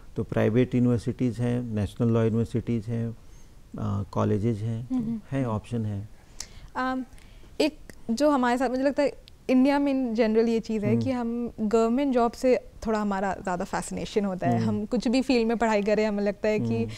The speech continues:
Speaker 2: एक गवर्नमेंट जॉब मिल जाए तो थोड़ा ज़्यादा निश्चिंतता हो जाती है। लॉ में, अम, अगर गवर्नमेंट जॉब्स की बात की जाए तो यहाँ पे क्या ऑप्शंस हैं?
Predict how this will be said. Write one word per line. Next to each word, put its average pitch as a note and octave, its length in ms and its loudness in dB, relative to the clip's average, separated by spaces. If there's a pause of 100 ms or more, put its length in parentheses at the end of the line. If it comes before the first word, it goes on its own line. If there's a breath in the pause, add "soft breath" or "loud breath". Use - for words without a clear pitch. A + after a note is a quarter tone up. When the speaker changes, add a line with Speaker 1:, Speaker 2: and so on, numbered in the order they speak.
(260 loud breath)
Speaker 2:
एक G#3 80 -2
गवर्नमेंट A3 340 2
जॉब G#3 160 4
मिल G3+ 160 0
जाए G3 160 2
तो G3+ 120 -2
थोड़ा G3 260 -2
ज़्यादा F#3 320 -2
निश्चिंतता G3 680 -4
हो F#3 160 0
जाती F3+ 320 -4
है। G3+ 120 -6 (320 loud breath)
लॉ B3 320 6
में, C#4+ 360 2
अम, G3 720 0
अगर G#3+ 220 2
गवर्नमेंट G3+ 320 2
जॉब्स F#3 220 0
की G3+ 140 -2
बात F3+ 200 -4
की F#3 120 -8
जाए F3+ 180 -4
तो G3 120 -4
यहाँ A3 280 -4
पे G#3+ 80 0
क्या G3 160 -6
ऑप्शंस - 420 -12
हैं? G3+ 120 -16